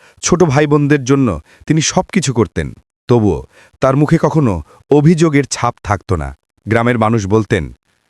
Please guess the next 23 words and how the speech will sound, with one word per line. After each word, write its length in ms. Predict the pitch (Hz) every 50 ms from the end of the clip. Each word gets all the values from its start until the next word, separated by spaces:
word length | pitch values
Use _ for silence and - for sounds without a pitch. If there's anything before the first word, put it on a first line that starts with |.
| _ _ -
"যাদব 320 | 95 107 104 107 117 131
শুধু 280 | 123 - - 135 123 127
একজন 340 | 135 123 123 110 127 131 127
সৈনিক 460 | - - - 117 123 123 127 127 113 -
নয়, 320 | 120 123 110 85 73 69 71 _ _ _ _ _ _ _
সে 220 | - - - 107
আমাদের 320 | 98 95 98 87 95 87 85
গর্ব।" 360 | 82 95 92 87 71 - - - _ _ _ _ _ - - - _
আর 80 | - 160
সত্যি, 460 | 143 - 175 165 - - - 78 64 - _ _ - - - _ _ 117
যাদব 300 | 107 127 131 147 170 165 -
তার 160 | - 160 151
জীবনের 420 | 131 117 127 127 131 123 110 85 76 - - - _ _ -
প্রতিটি 340 | 143 139 - 156 143 175
মুহূর্ত 360 | 147 127 120 143 147 - - 120
দেশ 400 | 104 95 107 110 120 123 - - _ -
ও 60 | 110
পরিবারকে 600 | 95 - 117 127 127 127 123 110 - - 78 69 - _ _ -
উৎসর্গ 440 | 135 123 - - 127 110 95 95 87
করেছিল। 500 | - 90 87 85 - - 78 73 64 - - _ _ _ _ _ _ _ - - - -
কিন্তু 200 | - 202 196 196
ভাগ্য 380 | 180 139 117 139 160 160 175 202
কখনো 460 | - 190 160 - 180 147 113 98 95